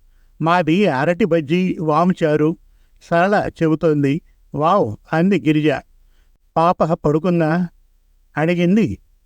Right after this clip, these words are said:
సరళ. "ఏది, భోజనమయ్యాక టీవీ చూస్తూ ఇంకా ఆడుకుంటుంది" చెప్పింది గిరిజ రాగిణి గురించి. "సరే భోజనం కాని" అనేసింది సరళ.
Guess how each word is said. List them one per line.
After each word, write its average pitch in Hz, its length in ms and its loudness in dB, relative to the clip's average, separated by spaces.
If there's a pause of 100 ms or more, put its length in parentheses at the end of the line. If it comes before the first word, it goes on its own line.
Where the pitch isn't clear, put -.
(220)
సరళ. 165 340 0 (260)
"ఏది, 185 520 0 (100)
భోజనమయ్యాక 170 840 0
టీవీ 170 480 0
చూస్తూ 202 240 0
ఇంకా 165 280 0
ఆడుకుంటుంది" 147 720 0 (640)
చెప్పింది 185 400 0
గిరిజ 151 540 -2
రాగిణి 165 400 2
గురించి. 143 460 0 (680)
"సరే 185 360 0
భోజనం 170 420 -2
కాని" 160 400 0 (160)
అనేసింది 160 640 0
సరళ. 143 420 -2